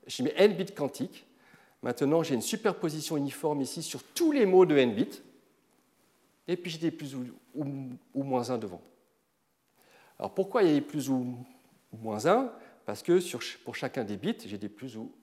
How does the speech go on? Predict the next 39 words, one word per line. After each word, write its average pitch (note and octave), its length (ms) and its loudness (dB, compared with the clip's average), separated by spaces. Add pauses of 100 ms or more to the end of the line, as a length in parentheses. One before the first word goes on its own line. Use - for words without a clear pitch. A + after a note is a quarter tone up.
(260)
moins G#2 240 -10
un D3 100 -6
qui - 140 -18
vont - 100 -16
donc C#3 200 -12
se - 80 -10
distribuer. - 480 -14 (600)
Comme A#2+ 280 0
deux F#3+ 380 6
fois D#3 280 -2
un C#3 100 -2
signe B2+ 380 -4 (260)
moins B2 500 -4
un B2+ 100 -2
va G#2 140 -8
faire A2 180 -12
un F#2+ 80 -12
signe - 180 -14
plus, - 540 -6 (960)
il - 40 -4
y - 40 0
a - 20 0
une A2+ 80 -2
parité C#3 460 2
ici C3 260 -2
qui - 100 -12
va G#2+ 80 -6
être G#2 120 -8
importante. - 460 -16 (680)
Et - 80 2
effectivement, C#3+ 600 4 (720)
donc A2+ 100 -10
si G#3 200 0
je F3+ 100 6
produis, E3+ 500 0
si D#3+ 200 -6
je D3 40 -8
définis D3+ 440 -2
le, B2 360 4